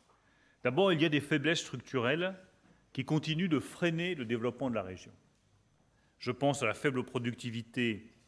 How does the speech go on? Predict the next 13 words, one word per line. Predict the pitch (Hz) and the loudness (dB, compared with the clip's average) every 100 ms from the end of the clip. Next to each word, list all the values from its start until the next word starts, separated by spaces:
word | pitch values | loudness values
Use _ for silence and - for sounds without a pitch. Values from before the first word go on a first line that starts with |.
| _ - | _ -12
des | 107 | -8
facteurs | - 120 - 117 | -2 -2 -2 -4
de | 101 | -4
production, | 110 110 117 - 160 214 220 - _ _ _ _ _ _ - | -6 -6 -8 -4 -4 -4 -8 -16 _ _ _ _ _ _ -6
au | 113 | 0
manque | 139 170 147 | 4 4 2
d'intégration | 135 143 120 127 - 143 127 139 | 0 0 2 0 0 -2 -2 -4
économique | 123 127 123 127 127 110 - 113 | -2 0 0 -2 -2 -6 -4 -2
à | |
l'intérieur | 117 151 156 156 131 135 135 107 | 2 2 2 -2 2 2 2 2
de | |
la | 101 | 0
région | 98 110 107 160 226 | 0 -2 -2 -4 -6